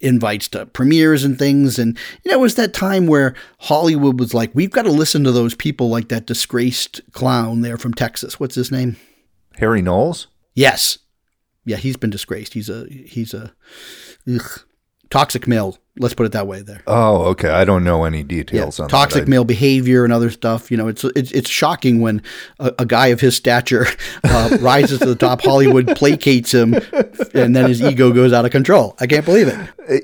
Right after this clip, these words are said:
Speaker 2: he, he was always, always a toxic
Speaker 1: <laughs>
Speaker 2: male.
Speaker 1: I hated him. Hated that guy. So, and, and I
Speaker 2: Right
Speaker 1: didn't
Speaker 2: from the
Speaker 1: follow it.
Speaker 2: begin-, I mean, his,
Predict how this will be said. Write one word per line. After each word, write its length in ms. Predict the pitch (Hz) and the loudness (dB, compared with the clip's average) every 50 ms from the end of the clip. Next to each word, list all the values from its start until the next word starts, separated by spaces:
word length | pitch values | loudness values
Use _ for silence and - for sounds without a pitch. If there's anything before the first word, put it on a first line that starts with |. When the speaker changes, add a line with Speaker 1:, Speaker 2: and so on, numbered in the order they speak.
| - - | -2 0
Speaker 2:
he, 220 | 139 196 196 - _ | 0 2 0 0 _
he 200 | 170 165 185 165 | 2 2 4 4
was 200 | 175 180 165 147 - - _ | 4 4 2 2 0 -4 _
always, 720 | - 151 165 180 175 156 127 101 87 80 78 80 - - - _ _ _ _ | 0 2 4 4 4 2 2 0 -2 -4 -6 -10 -12 -14 -18 _ _ _ _
always 560 | - 180 185 180 170 139 117 110 101 90 98 | -2 0 2 2 2 4 4 2 2 0 -4
a 40 | 92 | -10
toxic 600 | - - - 107 101 92 - - 101 87 - - - - - | -6 -4 -2 0 0 -2 -2 -4 -6 -6 -6 -10 -16 -18 -14
Speaker 1:
<laughs> 160 | - - - | -12 -8 -4
Speaker 2:
male. 180 | 110 104 87 85 | -2 -2 -2 -2
Speaker 1:
I 80 | - | -2
hated 240 | - 120 113 107 101 | -4 -4 -4 -4 -6
him. 120 | 90 - _ - - - - - _ | -10 -12 _ -18 -18 -18 -18 -20 _
Hated 280 | - 127 139 139 113 | -2 0 2 2 0
that 120 | 107 95 92 | 0 -4 -6
guy. 180 | - - 101 107 | -8 -10 -10 -6
So, 200 | - 117 104 107 | -4 -2 -2 0
and, 180 | 117 127 131 | 0 0 0
and 160 | 127 123 127 | 2 2 2
I 40 | 135 127 | 2 4
Speaker 2:
Right 60 | 131 | 2
Speaker 1:
didn't 140 | - 135 123 | 2 2 0
Speaker 2:
from 160 | 196 175 147 | 0 2 2
the 80 | 143 127 | 0 0
Speaker 1:
follow 80 | 110 | -2
it. 40 | 107 107 | -4 -2
Speaker 2:
begin-, 180 | 127 139 131 - | -2 -2 0 0
I 80 | 117 120 | 0 0
mean, 220 | 120 131 127 123 | 2 0 0 2
his, 400 | 127 143 143 127 110 - - - | 2 2 2 2 0 -2 -8 -8